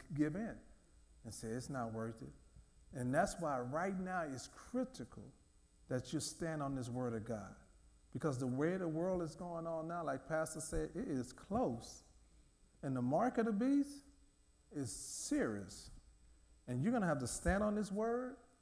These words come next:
or you're gonna take the mark. They're gonna say, "You can't go to Walmart, you can't do nothing unless you have a mark, you put it out in your hand." It's just a, just a, a code. You, "Oh, well, okay." Yeah, you're gonna have to stand for God or fall for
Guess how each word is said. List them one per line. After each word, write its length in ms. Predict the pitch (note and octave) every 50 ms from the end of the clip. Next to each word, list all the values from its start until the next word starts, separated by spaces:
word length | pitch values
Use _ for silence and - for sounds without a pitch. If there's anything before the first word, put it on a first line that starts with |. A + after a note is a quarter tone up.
| - _ _ _ -
or 80 | A#2 A#2+
you're 140 | B2+ D#3+
gonna 200 | E3 E3 D3 C3+ B2+
take 240 | - E3+ E3 D#3+ E3
the 80 | E3
mark. 280 | D3+ D3+ C3+ A2+ - - - - - - - - _ - - - _ - _ - - - - -
They're 100 | A#2+ B2+
gonna 120 | D#3+ D3+
say, 160 | C3 - D#3
"You 100 | C#3 C3+
can't 260 | B2+ - F3+ E3 D3+ D3+
go 120 | D3+ D3
to 80 | D3 D3
Walmart, 520 | D3 D3+ E3 D#3+ D#3 D#3+ D#3+ D#3+ D#3+ D3+
you 80 | C#3 C3+
can't 280 | - F3 E3 D3+ C#3
do 80 | D3 C#3+
nothing 220 | D3+ D3+ D3+ D3
unless 220 | C#3+ C#3+ C#3 - -
you 60 | D3+
have 120 | C#3+ C3
a 40 | C3
mark, 320 | B2+ C3+ D3 D3+ D3 D3+
you 80 | C#3+ B2+
put 160 | B2 D#3 C#3+
it 60 | C#3
out 100 | C3+ C#3
in 240 | C3+ C#3 C3+ C3+ C3
your 80 | C3+ C3
hand." 260 | C#3+ D3+ D3 C#3+ C3 - - - - - -
It's 160 | B2+ A2+ -
just 220 | D#3+ E3 E3 -
a, 60 | A#2+ - - - - - - C#3+
just 240 | C3+ D#3 D#3 - -
a, 140 | A#2+ A#2 - - - - -
a 60 | A#2+ - - - - - -
code. 440 | - D#3+ D3+ D3+ D3 C3+ C3 B2+
You, 120 | B2+ C3 C3 - - - - -
"Oh, 60 | A#3
well, 220 | G#3 G#3 A3 A#3 B3 C4
okay." 260 | - - G#3 G#3+ A3 - - - - - - - - - - - - - - - - - _ _ _ _ - _ _ _ _ _ _ _ - -
Yeah, 160 | C3 A#2 A2
you're 160 | A2 A#2+ D#3+
gonna 160 | G3+ G#3 F3+
have 160 | E3 D#3 C#3+ -
to 100 | C#3 B2
stand 760 | - - - - D#3+ F3 F3+ F3+ F#3 F#3 F#3+ F#3 F#3 F3+ E3+ - - - - -
for 200 | C3+ A#2+ A2+ G#2 A2 -
God 460 | - C#3+ D3+ F3 F3+ F#3+ F#3+ F#3+ F#3+ - - -
or 100 | A2+ - - -
fall 320 | D#3 D3 D3+ D#3 D#3+ D#3 -
for 100 | D3+